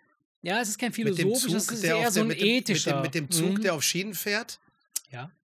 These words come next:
Speaker 2: Und, ähm, es geht darum, mit, da ist, da ist einer auf die Schienen angebunden und mit Weichen umstellen und so
Speaker 1: Richtig.
Speaker 2: weiter und so fort. Das ist, das hab ich in irgendeinem Philosophiebuch gelesen.
Speaker 1: Genau.
Speaker 2: Das ist ein ethisches Ding, äh,
Speaker 1: Genau.
Speaker 2: womit sich Philosophen rumschlagen. Das, das
Speaker 1: Genau.
Speaker 2: heißt hier das Straßenbahn-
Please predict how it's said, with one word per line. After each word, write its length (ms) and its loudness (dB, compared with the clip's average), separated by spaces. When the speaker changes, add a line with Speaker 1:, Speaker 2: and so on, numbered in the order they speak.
Speaker 2:
Und, 520 -2
ähm, 260 -2
es 120 -4
geht 200 -6
darum, 360 -2
mit, 180 -6
da 60 -4
ist, 200 -6
da 80 -2
ist 140 -4
einer 180 -6
auf 100 -4
die 240 -8
Schienen 320 -4
angebunden 640 -6
und 160 -6
mit 160 -8
Weichen 380 -2
umstellen 640 -2
und 80 -12
so 60 -4
Speaker 1:
Richtig. 200 -4
Speaker 2:
weiter 140 -2
und 60 -6
so 100 -6
fort. 100 -8
Das 100 -4
ist, 240 -10
das 120 -8
hab 100 -6
ich 80 -8
in 80 -8
irgendeinem 240 -6
Philosophiebuch 680 -8
gelesen. 420 -12
Speaker 1:
Genau. 240 -2
Speaker 2:
Das 120 -4
ist 140 -4
ein 100 -8
ethisches 480 0
Ding, 280 -2
äh, 140 -8
Speaker 1:
Genau. 260 -2
Speaker 2:
womit 160 -4
sich 140 -4
Philosophen 600 -6
rumschlagen. 480 -6
Das, 160 -2
das 120 -4
Speaker 1:
Genau. 100 -4
Speaker 2:
heißt 160 0
hier 100 -4
das 140 -2
Straßenbahn- 840 -2